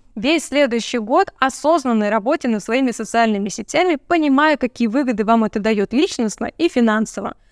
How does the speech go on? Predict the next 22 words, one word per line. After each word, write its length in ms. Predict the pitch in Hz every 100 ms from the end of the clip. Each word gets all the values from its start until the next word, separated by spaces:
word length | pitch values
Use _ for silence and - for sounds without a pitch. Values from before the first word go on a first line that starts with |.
| - -
Всю 220 | - 339
необходимую 580 | 381 - 302 269 302 277
информацию 560 | 240 233 226 226 214
в 20 |
бесплатном 520 | 202 202 240 302 277 220
доступе 400 | 233 - 202 202
вы 80 |
можете 340 | 214 262 277 233
получать 520 | 226 214 208 262 247
на 120 | 240
моём 380 | 285 285 277 311
канале, 420 | 247 214 226 359
потому 380 | 302 233 214 214
что 160 | - 208
я 120 | 202
каждую 520 | - 247 311 277 320
неделю 440 | 294 240 262 247
веду 280 | 208 220 220
этот 260 | 269 247 214
бизнес-сериал 920 | 185 247 262 233 214 - 208 214 311
с 80 | -
распаковкой 800 | 254 - 220 - 285 339 339 320